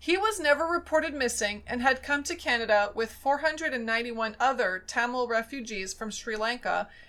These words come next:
in August two thousand and ten aboard the M V Sun Sea. This was not a legal case of becoming a refugee, and a deportation was given, and he went into hiding within the Tamil community in Ontario,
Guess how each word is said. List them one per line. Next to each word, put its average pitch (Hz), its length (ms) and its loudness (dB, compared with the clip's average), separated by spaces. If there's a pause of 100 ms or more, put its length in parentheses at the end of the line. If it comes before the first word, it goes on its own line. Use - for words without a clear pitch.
in 233 220 -2
August 285 400 6
two 339 100 -6
thousand 294 300 2
and 311 120 -6
ten 202 360 -2
aboard 226 380 -2
the - 160 0
M 277 220 -2
V 240 180 -8
Sun 208 360 -2
Sea. - 400 -8 (560)
This 359 180 2
was 427 160 4
not 285 260 6
a 269 40 -4
legal 269 300 2
case 247 400 -2
of 226 120 -6
becoming 233 440 -4
a 214 80 -2
refugee, 220 720 -4 (300)
and 254 140 -2
a 277 60 0
deportation 285 840 0
was 226 180 -2
given, 226 400 -4
and 226 160 -6
he 247 120 -4
went 254 240 -2
into 285 180 -4
hiding 220 640 2
within 240 300 0
the 311 80 -4
Tamil 285 360 -2
community 294 580 -8
in 226 120 -4
Ontario, 208 760 -2